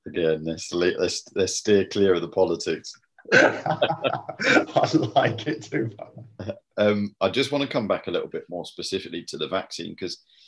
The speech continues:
Speaker 1: from my understanding, and again, I don't want anyone to take this as gospel evidence, but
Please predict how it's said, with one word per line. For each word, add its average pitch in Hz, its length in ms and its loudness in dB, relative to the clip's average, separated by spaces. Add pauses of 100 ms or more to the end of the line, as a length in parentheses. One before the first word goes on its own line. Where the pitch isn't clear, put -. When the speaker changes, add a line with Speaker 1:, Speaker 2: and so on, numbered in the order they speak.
(720)
Speaker 1:
from 110 240 -2
my 127 200 2
understanding, 85 560 -4
and 90 80 -8
again, 90 300 -2
I 85 60 -4
don't 101 140 -4
want 104 120 -4
anyone 87 280 -6
to - 120 -10
take 90 240 -8
this - 180 -12
as 80 140 -12 (140)
gospel - 420 -8
evidence, 90 480 -4
but - 160 -6